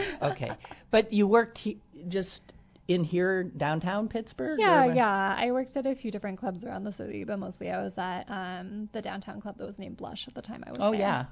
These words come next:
Speaker 2: okay.
Speaker 1: Mm-hmm.
Speaker 2: But Blush is still around, isn't it?
Speaker 1: Um, I think it got sold, so it has a
Speaker 2: Okay.
Speaker 1: different ownership and name, and, um, I don't know a ton about what it's like now.
Speaker 2: Wow. Boy, things have changed.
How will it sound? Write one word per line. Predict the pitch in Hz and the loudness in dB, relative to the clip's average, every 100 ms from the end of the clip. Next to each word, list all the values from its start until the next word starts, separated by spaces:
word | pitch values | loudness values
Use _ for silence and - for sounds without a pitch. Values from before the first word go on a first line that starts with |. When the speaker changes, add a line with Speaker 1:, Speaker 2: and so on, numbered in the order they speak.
| 202 | -8
Speaker 2:
okay. | 202 - 262 | -6 -2 -2
Speaker 1:
Mm-hmm. | 285 | -2
Speaker 2:
But | 302 190 | -4 -4
Blush | 220 269 302 | -2 -4 -4
is | 320 | -8
still | - 123 | -4 -4
around, | 101 110 110 131 | -4 -6 -8 -8
isn't | 127 170 | -8 -8
it? | 185 - - - | -10 -14 -20 -10
Speaker 1:
Um, | 240 247 247 | -4 -2 -2
I | 240 | -2
think | 226 302 | -4 -4
it | 311 | -4
got | 294 - - | -6 -8 -14
sold, | 220 190 185 180 208 - | -8 -8 -8 -10 -12 -10
so | 196 | -10
it | 190 | -8
has | 202 190 | -8 -4
a | |
Speaker 2:
Okay. | 131 170 | -2 -2
Speaker 1:
different | 196 196 190 202 | -4 -4 -6 -6
ownership | 196 196 - 185 | -6 -6 -8 -10
and | 190 190 | -10 -8
name, | 190 185 185 180 180 | -8 -10 -10 -10 -10
and, | 175 170 - | -12 -14 -12
um, | 185 175 170 - 208 220 - | -12 -12 -14 -14 -12 -14 -12
I | 240 | -10
don't | 202 202 | -8 -8
know | 196 190 | -8 -10
a | 208 | -12
ton | - - 190 175 | -18 -20 -18 -16
about | - 170 - | -14 -12 -10
what | - | -10
it's | - - | -12 -14
like | - - - | -16 -16 -14
now. | 50 - 240 - - - - - - - - - - - - _ - _ - - | -12 -10 -10 -12 -20 -20 -18 -20 -20 -20 -20 -20 -20 -20 -20 _ -20 _ -20 -10
Speaker 2:
Wow. | 123 110 117 113 - - - _ _ - - | -6 -4 -4 -8 -10 -18 -20 _ _ -20 -8
Boy, | 202 226 160 | 2 4 4
things | - 120 107 | 0 -6 -6
have | 101 | -12
changed. | - 107 101 - | -12 -12 -12 -16